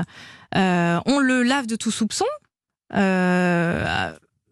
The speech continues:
bah, ça veut dire quoi ? Ça veut dire qu'aujourd'hui, Airbus se dit, « Bon, bah, je peux continuer à faire mes petites économies à droite à gauche, parce que si, bon, le risque que je prends est mineur, mais bon, s'il arrive quelque chose, eh ben,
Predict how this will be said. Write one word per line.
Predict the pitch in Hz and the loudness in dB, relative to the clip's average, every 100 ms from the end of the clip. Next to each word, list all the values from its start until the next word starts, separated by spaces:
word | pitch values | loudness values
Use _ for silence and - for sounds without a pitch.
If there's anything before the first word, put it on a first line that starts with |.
| _ - | _ -2
bah, | 247 | -2
ça | 330 | 0
veut | 302 | -2
dire | 262 269 - | 0 -2 -2
quoi ? | 302 | -2
Ça | 285 220 | 0 0
veut | 226 | 0
dire | 381 - | 0 0
qu'aujourd'hui, | 294 269 240 233 415 | 0 2 0 0 2
Airbus | 320 247 359 | 0 0 -2
se | - | 0
dit, « | 240 302 | 0 0
Bon, | 330 | 0
bah, | 240 | -2
je | 196 | -2
peux | - 311 | -2 -4
continuer | 311 - 262 262 269 | -4 -2 0 2 2
à | 254 | 2
faire | 208 226 | 0 0
mes | 214 | 0
petites | 214 226 214 | 0 0 0
économies | - 226 226 226 | 0 2 2 2
à | 202 | 0
droite | 185 190 | -2 -2
à | 202 | 0
gauche, | 254 403 - 196 - - | 0 0 -2 -4 -6 -6
parce | 247 254 | -4 -2
que | 302 | -2
si, | 294 - 370 370 349 - - - - | -2 -2 0 0 -2 -10 -20 -16 -2
bon, | 226 | 2
le | 269 | 2
risque | 262 294 - | 2 0 -2
que | 277 | -2
je | - | -2
prends | - 277 277 277 | -2 0 2 2
est | 269 | 2
mineur, | 233 247 247 262 254 | 2 2 2 0 0
mais | 208 | -2
bon, | 226 | -2
s'il | - 233 | -2 0
arrive | 233 - | 0 -2
quelque | 226 240 | -2 0
chose, | 220 269 220 | 0 0 0
eh | |
ben, | 190 | 0